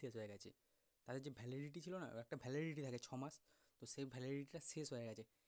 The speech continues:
এক্সপিরিয়েন্স, তারা এক্সপিরিয়েন্সের সার্টিফিকেট দেখাতে পারছে না বা ঠিকমতো সার্টিফিকেট নিয়ে যেতে পারছে না, যে অনুপাতে এসএসসি বলেছিল, এই এসএসসি যেটা বলেছিল না, সেই অনুপাত তারা নিয়ে যেতে পারছে না, তার জন্য কিন্তু বাদ চলে যাচ্ছে। নেক্সট কী হচ্ছে, কিছু মার্কশিট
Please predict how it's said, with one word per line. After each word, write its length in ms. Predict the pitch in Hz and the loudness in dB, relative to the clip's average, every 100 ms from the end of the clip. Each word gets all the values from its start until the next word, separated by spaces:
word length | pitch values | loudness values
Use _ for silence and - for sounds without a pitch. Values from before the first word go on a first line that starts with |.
| _ _ 151 | _ _ -2
এক্সপিরিয়েন্স, 360 | - - 165 139 | 2 2 2 0
তারা 120 | 151 151 | 0 -2
এক্সপিরিয়েন্সের 500 | - - 165 156 170 | -6 -6 -4 0 0
সার্টিফিকেট 420 | 151 - 165 170 156 | -2 -6 -8 -6 -4
দেখাতে 220 | 151 156 156 | -4 -4 -4
পারছে 280 | 139 - - 135 147 | -4 -4 -8 -4 -4
না 60 | 131 | -2
বা 60 | 127 135 - | -2 -4 -4
ঠিকমতো 320 | 151 160 165 160 | -2 -2 -2 -4
সার্টিফিকেট 360 | 135 139 170 160 | -6 0 2 2
নিয়ে 100 | 160 | 2
যেতে 120 | - 143 | 0 -2
পারছে 160 | 139 135 | -2 -4
না, 40 | 123 | 0
যে 40 | 143 | 2
অনুপাতে 260 | 151 151 160 147 | 2 0 -2 -2
এসএসসি 320 | 143 147 - 147 | -2 0 0 0
বলেছিল, 280 | 147 135 117 - 135 | -2 -2 -4 -4 -4
এই 60 | 151 | -2
এসএসসি 280 | 143 156 - 160 | -2 -2 -2 -4
যেটা 160 | 160 151 | -4 -4
বলেছিল 240 | 165 165 190 | -6 -6 -6
না, 40 | 160 - - - - _ - | -8 -8 -16 -16 -20 _ -6
সেই 100 | 156 | -2
অনুপাত 200 | 151 156 160 | -2 -2 -2
তারা 120 | 165 | -2
নিয়ে 100 | 165 165 | 0 -2
যেতে 120 | - | -2
পারছে 200 | 156 - 127 | -2 -2 -4
না, 40 | 110 - - | -4 -10 -4
তার 100 | 156 143 | -2 -2
জন্য 120 | 175 175 | -2 -2
কিন্তু 120 | 165 | 2
বাদ 80 | 156 139 | 2 4
চলে 140 | 135 120 | 2 2
যাচ্ছে। 240 | 110 - - _ - - - - - - _ - _ - - - - - - - - - 143 | -2 -8 -18 _ -20 -20 -20 -20 -20 -20 _ -20 _ -12 -8 -8 -8 -10 -10 -8 -8 -6 -6
নেক্সট 180 | 147 - | -6 -6
কী 60 | 160 | -6
হচ্ছে, 200 | 143 165 165 - _ - - - - - | -6 -10 -12 -18 _ -20 -20 -20 -18 -6
কিছু 160 | 143 170 131 | -4 -2 -2
মার্কশিট 400 | 147 - - | -2 4 2